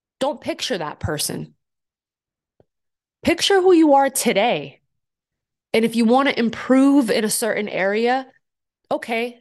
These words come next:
take the time, practice, improve, spend time there, do more, stop making excuses. But don't feel bad about yourself. Don't compare yourself to somebody else.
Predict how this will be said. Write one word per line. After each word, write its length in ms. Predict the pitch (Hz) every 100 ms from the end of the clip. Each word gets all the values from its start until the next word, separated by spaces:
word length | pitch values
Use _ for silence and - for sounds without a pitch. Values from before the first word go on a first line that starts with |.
| _ _ -
take 260 | 254 262
the 100 | 269
time, 460 | 254 226 214 147 139 _ _ _ _ _ _ -
practice, 800 | 202 208 220 - 156 156 - - _ _ _ _
improve, 840 | - 208 - 247 226 170 143 - -
spend 380 | - - 220 226
time 380 | - 208 202 196
there, 360 | 160 147 143 _ _ _ _ _ _ _ _ _ _ -
do 200 | 196 233
more, 440 | 220 208 180 156 151
stop 320 | - 226 214
making 280 | 233 233 208
excuses. 1160 | 180 - - 190 220 202 - - - - - - _ _ _ _ _ _ _ _ _ _ _
But 100 | 208
don't 200 | 247 294
feel 220 | - 330
bad 420 | 202 - 165 185 180
about 280 | 151 143
yourself. 580 | - 160 - - - -
Don't 200 | - 294
compare 600 | - 320 - - 214 208
yourself 500 | 214 175 - 202 160
to 120 | - 175
somebody 480 | - 170 165 156
else. 440 | 147 165 170 -